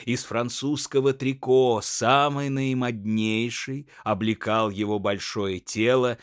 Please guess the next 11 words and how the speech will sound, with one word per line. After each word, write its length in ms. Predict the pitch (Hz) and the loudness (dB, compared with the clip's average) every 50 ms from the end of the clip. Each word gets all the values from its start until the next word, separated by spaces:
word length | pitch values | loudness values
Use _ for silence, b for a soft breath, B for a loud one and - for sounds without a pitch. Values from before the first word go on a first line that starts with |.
| B B B | B B B
ничего 600 | 113 147 165 139 - - 135 127 123 139 151 147 | 0 0 2 0 0 0 0 4 6 6 6 6
доселе 680 | 127 123 120 117 - - - 123 131 131 123 123 120 | 6 4 2 2 0 0 2 4 4 4 4 4 2
не 140 | 117 117 117 | 0 0 0
носившее, 800 | 113 113 110 - - - - 123 135 131 117 - - 131 120 117 | 0 0 -2 -4 -4 -4 -2 -2 -2 -2 -4 -4 -4 -2 -2 -2
кроме 380 | 101 - - 123 120 117 117 110 | -2 0 0 2 2 2 0 0
обыкновенного 880 | 107 110 107 - - 107 101 98 104 110 120 117 113 110 110 107 107 | -2 -2 -4 -4 -6 -6 -4 -2 -2 0 0 0 0 0 0 -2 -2
вицмундира. 1200 | 107 95 90 104 107 101 - - 104 101 104 101 95 92 85 92 98 95 95 92 87 80 78 73 - _ _ _ B B B B B | -4 -4 -4 -4 -4 -4 -6 -8 -8 -6 -6 -6 -6 -8 -8 -8 -8 -6 -6 -6 -8 -10 -12 -16 -20 _ _ _ B B B B B
На 120 | 104 107 | -6 -6
ногах 580 | 101 101 101 82 - 101 110 117 123 117 - 107 | -4 -4 -4 -4 -2 -2 0 0 0 -2 -4 -8
блестели 640 | 98 101 107 110 - - - - 120 117 113 113 110 | -8 -6 -4 -4 -4 -6 -6 -2 -2 0 0 0 -2
полуштиблеты 1200 | - - 117 113 110 110 101 - - - 104 98 92 98 98 104 120 139 135 127 - 135 127 123 | -4 -4 -4 -4 -4 -4 -6 -8 -8 -8 -8 -8 -6 -4 -2 0 0 0 0 0 -2 -4 -4 -4